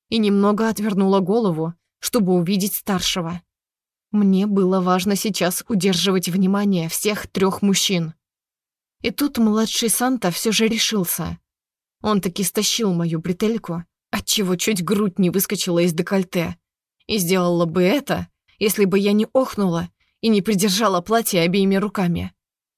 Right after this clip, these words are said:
А затем Алексей сказал, смотря мне в глаза: «Снимай его нахрен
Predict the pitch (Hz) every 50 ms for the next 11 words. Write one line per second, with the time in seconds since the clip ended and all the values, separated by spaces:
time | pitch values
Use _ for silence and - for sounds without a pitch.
0 | _ _ _ _ _ - 196 185 196 185 - 208 208 208 196 185 170 - - -
1 | 208 190 - - 208 190 175 214 208 220 226 - - 208 190 180 - 190 202 196
2 | 185 175 190 185 170 180 196 196 180 - 165 - 87 170 - _ _ _ _ _
3 | _ _ _ _ _ _ _ _ - - - - 262 254 247 233 226 226 226 214
4 | 190 175 156 175 180 170 175 190 190 190 202 214 220 233 226 208 - - 185 170
5 | 160 170 170